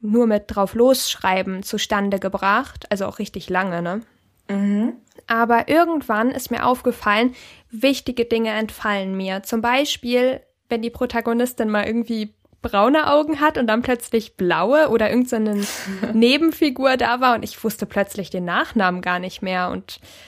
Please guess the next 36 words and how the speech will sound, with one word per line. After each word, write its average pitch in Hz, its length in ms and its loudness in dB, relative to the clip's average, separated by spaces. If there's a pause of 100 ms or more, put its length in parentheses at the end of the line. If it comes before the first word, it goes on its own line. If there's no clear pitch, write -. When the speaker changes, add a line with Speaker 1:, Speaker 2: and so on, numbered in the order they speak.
(140)
Speaker 1:
ja, 190 240 0 (180)
dann 220 160 2
hab 240 100 2
ich 254 160 -2
mir 254 220 0
halt, 220 520 0 (720)
ähm, 220 480 0
bei 196 320 -2
Wattpad, 233 520 -2
da - 80 -6
hab 233 80 -4
ich 220 140 -2
damals 240 400 2
direkt 233 560 -2
geschrieben. 220 680 -4 (120)
Speaker 2:
Ich 240 200 2
auch. 196 320 2 (120)
Speaker 1:
Äh, - 280 -10
kurze, 220 600 0 (460)
ja, 220 300 2
kurze 220 400 -2
Sache 214 300 -2
einmal. 208 420 2 (640)
Niemals 196 680 4
nur 208 120 4
in 196 160 0
Wattpad 190 460 -4
schreiben. 180 360 -2
Wenn 214 120 2
die 220 80 -2
Geschichte 208 440 -2
weg 208 180 -2
ist, 185 160 -4
ist - 140 -10
sie 180 180 -4
weg. 196 240 0